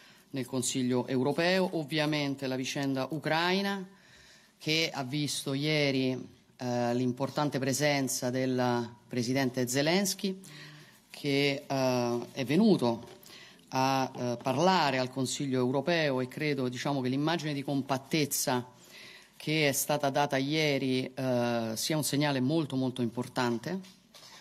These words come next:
Chiaramente all'interno della dinamica del Consiglio Europeo, eh, sulla, eh, vicenda ucraina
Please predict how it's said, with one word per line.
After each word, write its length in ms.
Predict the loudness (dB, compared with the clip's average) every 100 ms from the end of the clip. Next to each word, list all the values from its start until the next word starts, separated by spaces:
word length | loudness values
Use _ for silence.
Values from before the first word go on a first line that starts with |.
| -20 -20 -20 -20 _ -16
Chiaramente 800 | -2 2 2 2 2 0 0 0
all'interno 480 | 0 0 0 0 0
della 400 | 0 2 2 0
dinamica 440 | 2 2 2 2
del 140 | 0 -2
Consiglio 480 | -4 -4 -2 -2 0
Europeo, 840 | -2 0 2 2 2 0 -2 -4
eh, 680 | -6 -4 0 0 0 -2 -4 -6
sulla, 640 | -6 -2 0 2 2 0
eh, 200 | -2 -4
vicenda 400 | -4 -2 0 0
ucraina 600 | 0 0 2 2 2 2